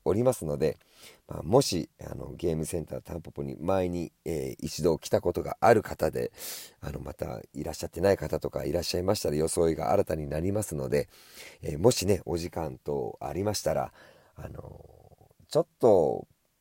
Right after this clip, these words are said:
場所が遠いかな、いろんな方々にとって遠いかなっていう気はするんですけども、えー、ぜひ足を運んでいただけたら、えー、これ幸いですと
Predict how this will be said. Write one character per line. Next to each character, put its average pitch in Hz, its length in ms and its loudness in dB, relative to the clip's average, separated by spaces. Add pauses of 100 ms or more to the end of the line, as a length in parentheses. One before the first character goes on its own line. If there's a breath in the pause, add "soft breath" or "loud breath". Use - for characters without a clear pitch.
(400)
場 - 180 -2
所 - 140 -4
が 113 160 4 (280)
遠 165 380 10
い 160 220 0 (160)
か - 180 0
な、 160 340 -2 (840)
い 98 120 -6
ろ 104 140 2
ん 135 100 -4
な 131 80 2
方 135 240 -2
々 131 220 2
に 113 100 -2
と 110 100 -2
っ - 40 -6
て - 240 0 (160)
遠 127 220 -2
い 151 40 -4
か 139 160 -4
な 160 220 -4
っ - 20 -8
て - 160 -8
い 139 40 0
う 127 40 -6
気 - 140 -6
は 123 100 2
す - 160 -6
る 151 100 0
ん 165 60 -2
で 123 100 6
す - 80 2
け 92 100 -2
ど 87 100 2
も、 92 220 4 (420 loud breath)
え 78 120 -4
ー、 73 40 -6
ぜ 107 140 6
ひ 78 260 -2
足 76 240 -2
を 71 80 2
運 76 280 -6
ん - 40 -10
で 73 120 -12
い 73 60 -16
た 82 100 -4
だ 101 120 2
け 143 100 0
た 208 120 2
ら、 165 200 6 (320 loud breath)
え - 360 -10
ー、 - 80 -20
こ - 100 -14
れ - 80 -10
幸 71 400 -2
い 65 80 -6
で 104 120 2
す - 80 0
と - 160 -2